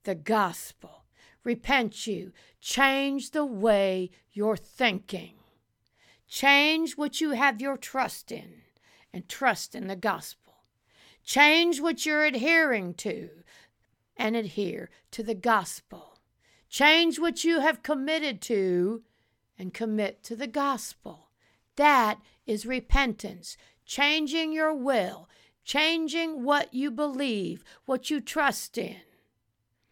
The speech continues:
You know, if your trust is in the world,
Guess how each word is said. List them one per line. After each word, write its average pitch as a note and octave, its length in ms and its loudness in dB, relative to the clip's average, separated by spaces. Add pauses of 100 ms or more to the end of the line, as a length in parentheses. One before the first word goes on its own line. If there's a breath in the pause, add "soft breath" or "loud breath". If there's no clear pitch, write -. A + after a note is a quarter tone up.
(300)
You A3 80 -6
know, A3+ 120 6
if A#3+ 120 2
your F4 200 4
trust D#4 640 4
is G3 100 -8
in B3 140 -4
the G#3+ 60 -4
world, B3+ 480 0